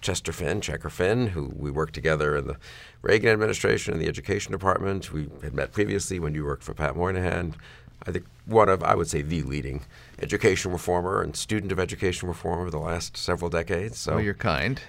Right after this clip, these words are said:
Speaker 1: and so you're
Speaker 2: Nice
Speaker 1: gonna
Speaker 2: to
Speaker 1: tell
Speaker 2: be here.
Speaker 1: us. It's good to be with you. And so education reform, it's when I came in eighty-five, and you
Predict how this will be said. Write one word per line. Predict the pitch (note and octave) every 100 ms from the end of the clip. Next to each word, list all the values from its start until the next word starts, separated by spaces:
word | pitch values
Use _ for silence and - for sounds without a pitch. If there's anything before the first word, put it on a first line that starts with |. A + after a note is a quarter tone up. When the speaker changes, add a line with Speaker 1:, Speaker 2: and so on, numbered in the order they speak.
| -
Speaker 1:
and | -
so | -
you're | D#2 E2+
Speaker 2:
Nice | G#2 -
Speaker 1:
gonna | A#2+
Speaker 2:
to |
Speaker 1:
tell | A2+
Speaker 2:
be | F2+
here. |
Speaker 1:
us. | - -
It's | D#2+ E2
good | -
to | F#2
be | F2
with | F#2 F2
you. | F#2+ A2
And | G#2+ F2+ - - - - - -
so | - A2+ B2
education | A#2+ B2 C#3+ D3 C3
reform, | G#2+ E2 D#2 C#2
it's | C2 C#2
when | D2
I | E2
came | F#2 E2
in | E2
eighty-five, | E2 D#2 - D2+ D#2+ - D#2
and | C#2+ D2
you | D#2 D#2